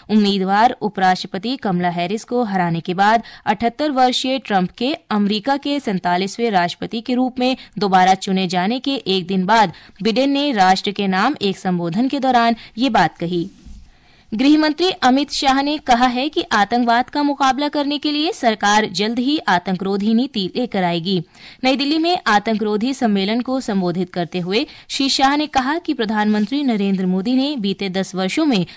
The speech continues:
आतंकवाद के खिलाफ कड़ा रुख अपनाया है। गृह मंत्री ने कहा कि आतंकवाद को कतई बर्दाश्त न करने के श्री मोदी के आह्वान की दुनिया भर में सराहना हुई है।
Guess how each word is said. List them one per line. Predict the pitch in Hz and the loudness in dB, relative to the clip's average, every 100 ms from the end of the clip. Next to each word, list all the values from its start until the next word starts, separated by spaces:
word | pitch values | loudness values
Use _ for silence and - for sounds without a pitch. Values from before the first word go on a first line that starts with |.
| - | 0
आतंकवाद | 190 190 185 196 226 | 0 2 0 0 0
के | - 262 | -2 -4
खिलाफ | 262 262 247 247 - | 0 4 4 2 -2
कड़ा | 277 262 | 4 4
रुख | 262 - | 4 0
अपनाया | - 247 254 202 175 | -2 0 0 0 0
है। | 180 190 - - - 214 | 0 0 -2 -12 -10 0
गृह | 262 | 4
मंत्री | 262 262 285 294 | 4 2 0 -2
ने | 302 | -2
कहा | - 247 277 | 0 2 2
कि | 320 339 | -2 -2
आतंकवाद | 226 214 240 220 226 240 | 0 2 2 4 4 4
को | 269 | 0
कतई | 262 214 226 226 | -2 0 0 0
बर्दाश्त | 214 196 202 208 214 | 0 2 2 2 -2
न | 208 | -2
करने | 208 214 302 | 0 0 0
के | 311 262 254 - | -2 -4 -4 -10
श्री | - 247 | -4 2
मोदी | 233 226 262 320 | 4 4 2 2
के | 320 320 | 2 0
आह्वान | - 190 196 208 277 320 | -2 0 2 2 2 2
की | 311 320 | 0 0
दुनिया | 226 196 190 | 2 2 2
भर | 180 254 294 | 2 2 2
में | 202 170 - - | 2 0 -6 -12
सराहना | - 294 269 196 180 | -2 2 4 4 2
हुई | 180 165 | 2 0
है। | 180 175 - | -2 -4 -4